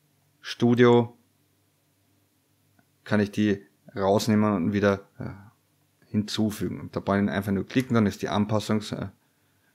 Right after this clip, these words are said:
Persona weg, äh, Panel weg oder Navigator kann ich hier hinzufügen, den gebe ich hier da gleich rein. Alles easy, das ist genauso wie in Photoshop. Der wichtigste Part in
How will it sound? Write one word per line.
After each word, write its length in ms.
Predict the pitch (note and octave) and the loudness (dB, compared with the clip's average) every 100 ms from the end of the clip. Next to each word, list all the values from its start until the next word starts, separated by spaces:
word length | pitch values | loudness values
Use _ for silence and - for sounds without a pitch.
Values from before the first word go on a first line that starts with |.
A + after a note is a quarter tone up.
| _ _ _ _ _ _ | _ _ _ _ _ _
Persona 560 | - G2+ - G2+ G2+ F#2 | -6 -4 -2 -2 -2 0
weg, 200 | G2 - - _ | -2 -4 -10 _
äh, 280 | A2 G#2 G2 - _ | 2 4 4 -2 _
Panel 360 | - G2+ G2+ G2 | -4 -2 0 0
weg 300 | G2 F#2+ - | -2 -2 -10
oder 440 | - F#2+ F#2+ F#2+ F#2+ _ _ - | -6 -2 -2 -2 -6 _ _ -14
Navigator 640 | G2+ F#2+ G2 G#2 G2 G#2 | -10 -6 -4 -4 -4 -4
kann 160 | - G2 | -4 -4
ich 100 | F2+ | -2
hier 180 | G2+ G2 | 0 0
hinzufügen, 580 | G2 G2+ G2 G2 G2 | -2 -4 -8 -6 -6
den 160 | F#2+ F#2+ | -6 -6
gebe 160 | G2 F#2+ | -8 -6
ich 80 | |
hier 180 | - G2 | -4 -2
da 100 | G#2 | -2
gleich 500 | G2+ - - F#2+ - | -2 -6 -4 -4 -4
rein. 220 | G2 F#2 - - - _ _ _ _ _ _ _ _ _ _ _ _ _ _ _ _ | -6 -6 -10 -20 -20 _ _ _ _ _ _ _ _ _ _ _ _ _ _ _ _
Alles 280 | G2+ G#2+ G#2+ | -4 -2 0
easy, 200 | A2 A2 | 0 2
das 100 | A2 | 0
ist 180 | G2 - | -2 -4
genauso 400 | G#2+ G2+ F#2 F#2+ | 0 0 0 -2
wie 40 | G2 | -4
in 80 | |
Photoshop. 560 | F#2 G2 F2+ - E2 - _ _ - | -2 -4 -4 -8 -12 -14 _ _ 0
Der 140 | A2 | 2
wichtigste 420 | D#3 - G3+ - | 4 2 2 2
Part 380 | - - C#3+ D3+ | 4 6 6 6
in 160 | D3+ | 2